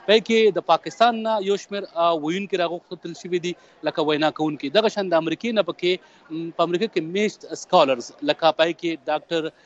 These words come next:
آ، تقي شامل دی، هغه پکې وینا کوي. آ، رضا رومي شامل دی، هغه پکې وینا کوي. نو مرکزي س-، پاکستان، آ، او د پاکستان موجوده حالت او څوارلسم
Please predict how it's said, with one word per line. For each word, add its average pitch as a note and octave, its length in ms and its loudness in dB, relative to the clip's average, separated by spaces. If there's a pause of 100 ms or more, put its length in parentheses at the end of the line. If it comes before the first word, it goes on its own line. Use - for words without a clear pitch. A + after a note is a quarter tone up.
(160)
آ، D3+ 300 0
تقي F3 300 -10
شامل G#3 420 -2
دی، G3+ 80 -2
هغه D#3 200 -2
پکې G3 240 -10
وینا G3 280 -4
کوي. F#3+ 320 -10 (440)
آ، D#3+ 260 2
رضا D3+ 320 -2
رومي E3+ 300 -4
شامل F#3+ 360 -6
دی، F3 60 -2
هغه D3+ 180 -2
پکې F#3+ 220 -6
وینا F#3 240 -2
کوي. F3 280 -10 (240)
نو F3+ 60 -2
مرکزي G3 560 -4 (280)
س-، - 120 -12
پاکستان، G#3 640 0
آ، F#3+ 240 4
او E3 200 0
د C#3+ 60 -6
پاکستان D3+ 440 -6
موجوده E3 280 -2
حالت F3 280 2
او F3 40 -8
څوارلسم D3 460 -8